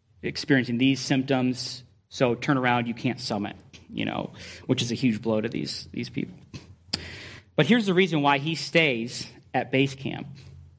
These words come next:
Because when he's making life and death decisions, he wants to have clear thinking. He doesn't want to be up there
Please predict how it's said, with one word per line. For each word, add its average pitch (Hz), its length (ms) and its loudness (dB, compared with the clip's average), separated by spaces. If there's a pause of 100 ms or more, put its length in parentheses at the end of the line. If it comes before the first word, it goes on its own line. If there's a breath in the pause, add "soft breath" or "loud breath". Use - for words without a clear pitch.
(600 soft breath)
Because 135 440 4
when 123 160 2
he's 175 360 0
making 135 680 2
life 131 340 2
and 127 160 2
death 120 240 0
decisions, 104 840 -4 (540 soft breath)
he 127 160 -2
wants 120 300 2
to - 80 -2
have 98 280 -2
clear 98 220 -2
thinking. - 540 -4 (1700 loud breath)
He 135 140 0
doesn't 147 260 6
want 135 280 4
to 139 40 2
be 123 160 2
up 127 220 0
there 107 340 -4